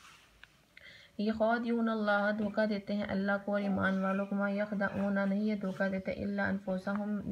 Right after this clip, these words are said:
मगर अपनी जानों को, मा यशऊरून, नहीं ये समझते, फी कुलूबिहिम,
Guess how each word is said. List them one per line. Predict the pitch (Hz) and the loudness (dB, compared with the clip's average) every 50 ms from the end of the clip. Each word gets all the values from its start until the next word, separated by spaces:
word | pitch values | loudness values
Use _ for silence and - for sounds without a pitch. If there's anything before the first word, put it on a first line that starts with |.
| 190 190 | 0 0
मगर | 185 185 190 202 190 | 0 2 0 0 0
अपनी | 185 - 190 190 190 | 0 -2 -2 -2 -2
जानों | 190 196 190 185 185 185 190 | 0 0 0 0 2 0 0
को, | 196 202 | -2 -2
मा | 196 196 | -2 0
यशऊरून, | 190 196 208 220 202 190 190 196 196 | -2 -2 -4 -4 -4 -2 0 0 2
नहीं | 185 185 190 185 190 185 | 2 2 2 2 2 0
ये | 190 208 | -2 -2
समझते, | 208 - 185 180 180 180 - - 180 180 | -4 -4 -4 -4 -2 -4 -4 -6 -6 -6
फी | - 226 220 226 | -4 -4 -4 -4
कुलूबिहिम, | 226 - 208 208 220 220 208 196 220 220 220 214 214 | -4 -4 -4 -2 -2 -2 -2 -2 0 0 0 -2 -2